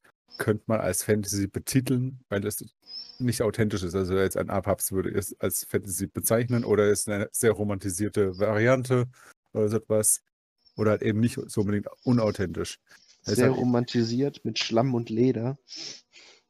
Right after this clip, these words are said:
Speaker 1: Ja, und auch so. Oder irgendwelche Kriegsbemalungen, die s-, ein-, eindeutig nicht gegeben hat. Da z-, zähle ich mich ja vielleicht auch dazu. Ich bin ja auch teilweise groß, äh, eher Fantasy-mäßig oder angedeutet Fantasy-mäßig, äh, rumgelaufen.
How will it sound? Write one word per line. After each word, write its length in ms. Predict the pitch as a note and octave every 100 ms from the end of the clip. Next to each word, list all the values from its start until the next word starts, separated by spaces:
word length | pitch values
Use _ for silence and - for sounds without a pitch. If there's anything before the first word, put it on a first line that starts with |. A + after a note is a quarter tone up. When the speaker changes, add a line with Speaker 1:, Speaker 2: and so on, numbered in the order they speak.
| _
Speaker 1:
Ja, 180 | G#2 G2+
und 80 | F#2
auch 80 | F#2
so. 380 | A#2 B2 C3+ B2 _ _ _ _ _
Oder 400 | A2 G#2 G2 G2+ - -
irgendwelche 340 | B2+ G#2+ A2+ -
Kriegsbemalungen, 840 | - C3+ B2+ - A2 A2 A2 A2
die 120 | G#2
s-, 460 | G#2+ - - - - _ _ _ -
ein-, 200 | A#2+ B2+
eindeutig 380 | - B2 A2+ G#2+
nicht 180 | G2+ -
gegeben 320 | A2 B2 A2+
hat. 240 | A2 - -
Da 120 | G#2+
z-, 440 | - - - A#2+ A#2
zähle 300 | - B2+ A#2+
ich 60 |
mich 140 | A2 A2
ja 100 | G#2+
vielleicht 260 | - G2 A2
auch 100 | A#2+
dazu. 320 | A#2 - A2
Ich 140 | G#2
bin 120 | - G#2+
ja 140 | G#2+
auch 140 | A2 -
teilweise 520 | A2 G#2 G#2+ G2+ G#2
groß, 440 | - A2+ - - - - -
äh, 300 | G#2 G2 G#2+
eher 140 | G#2+
Fantasy-mäßig 1120 | - G#2+ G#2 G#2 G#2+ G#2 G#2+ G#2 - G2+ - -
oder 240 | F#2+ E2+ _ - -
angedeutet 460 | G#2+ A2 G#2+ G#2 -
Fantasy-mäßig, 760 | - G2+ F#2 G2+ G2 F#2+ - -
äh, 100 | -
rumgelaufen. 680 | G#2 A2 A2+ G#2+ G2 G2 G2